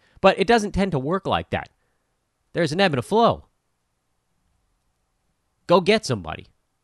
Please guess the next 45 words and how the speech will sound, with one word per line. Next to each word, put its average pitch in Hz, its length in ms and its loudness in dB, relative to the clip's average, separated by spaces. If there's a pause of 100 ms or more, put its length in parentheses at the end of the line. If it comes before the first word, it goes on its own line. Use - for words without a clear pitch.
(140)
This 135 140 -6
is 175 100 -2
your 160 100 0
chance. - 440 -4 (420)
I'm - 60 -20
talking 160 200 4
about 135 320 0
paying 165 220 4
attention 165 400 2
these 123 140 -2
next 139 200 0
few 156 160 -2
days. 151 380 2 (360)
This 165 320 2
is 165 140 -2
your 147 120 2
chance. - 520 -12 (1900)
Over 254 220 8
on 277 100 10
the 247 80 6
other 277 140 6
side, 185 300 4
I 196 40 4
know 226 120 2
Paul 220 300 4
Reed 226 180 0
is 160 80 -4
gonna 170 160 0
be 151 80 0
the 131 80 -4
story, 135 440 -2
and 170 140 -2
he 190 140 -2
should 320 260 -4
be. 101 160 -6
Thirty-one 175 480 0
bench 156 280 0
minutes, 127 260 -4
nineteen 147 340 -2
and 123 100 -4
ten 156 240 0
with 117 120 -4
five 156 460 2
defensive 123 420 -6
stats. 95 460 -4